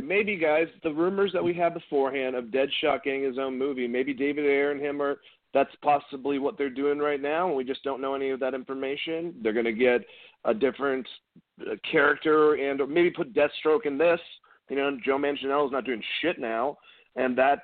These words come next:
or I don't know. I have no idea. It's like they can do it without Deadshot. It looks like Harley's gonna have a cameo. Viola Davis is coming back. They'll figure it out. I kinda want Jai Courtney.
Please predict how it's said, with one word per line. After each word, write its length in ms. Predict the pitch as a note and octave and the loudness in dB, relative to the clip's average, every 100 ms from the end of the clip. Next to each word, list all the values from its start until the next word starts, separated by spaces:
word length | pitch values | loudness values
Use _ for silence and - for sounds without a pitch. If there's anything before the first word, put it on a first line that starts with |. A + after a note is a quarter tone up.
| - | -2
or 300 | C3+ C3+ C3+ | 2 4 4
I 120 | D#3 | 4
don't 220 | F3 C3+ | 4 2
know. 220 | A2+ G#2 G#2 | -2 -2 0
I 100 | B2 | 0
have 160 | C3+ | 0
no 240 | A#2+ A#2+ A2+ | -4 -6 -4
idea. 280 | A2+ G#2 F#2+ - | -6 -6 -8 -8
It's 180 | B2+ - | -10 -4
like 160 | C3 B2 | -4 0
they 100 | E3 | 0
can 140 | E3+ | 2
do 140 | D#3 D#3 | 2 4
it 60 | |
without 260 | C#3+ C3 G#2 | 4 4 2
Deadshot. 460 | A2 F#2+ - - - | -4 -4 -8 -8 -10
It 120 | G#2+ | -4
looks 220 | C#3+ E3 | -2 0
like 120 | D#3+ | -2
Harley's 360 | - D#3+ E3 D#3+ | 2 4 4 2
gonna 160 | E3+ E3 | -2 0
have 180 | D#3 | 0
a 40 | D#3 | -2
cameo. 680 | D#3 D3 C#3 C3+ C3 C3 - - _ - | 0 0 2 2 2 0 -4 -14 _ 0
Viola 280 | A#2+ D3 | 4 4
Davis 320 | D3 C#3+ C3+ - | 6 4 2 -8
is 100 | A#2+ - | -12 -4
coming 280 | C3+ C3 | -2 -2
back. 380 | B2 A#2+ A#2+ A#2 - - - - _ _ - | 0 2 2 0 -6 -20 -20 -20 _ _ 0
They'll 160 | C3+ | 0
figure 400 | C3 D3+ C#3+ D3 | 2 2 4 4
it 60 | C#3 | 6
out. 420 | C3+ C3 B2+ - | 6 6 4 0
I 140 | - C3 | -4 -4
kinda 300 | C#3+ C#3 C#3+ | -2 0 2
want 340 | C#3 C#3+ B2 | 4 4 2
Jai 160 | C#3 C#3 | 0 0
Courtney. 600 | - D3 B2 D3 D#3+ | 0 0 0 -2 -4